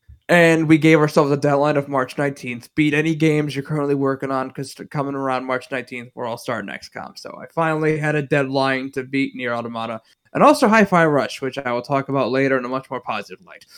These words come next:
But, uh, so I just, I told my roommate, "Look, if I'm not playing Nier Automata,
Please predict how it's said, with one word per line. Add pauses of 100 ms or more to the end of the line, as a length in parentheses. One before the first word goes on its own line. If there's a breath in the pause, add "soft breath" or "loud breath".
(800 soft breath)
But, (1400)
uh,
so
I
just,
I
told
my
roommate,
"Look,
if
I'm
not
playing
Nier
Automata,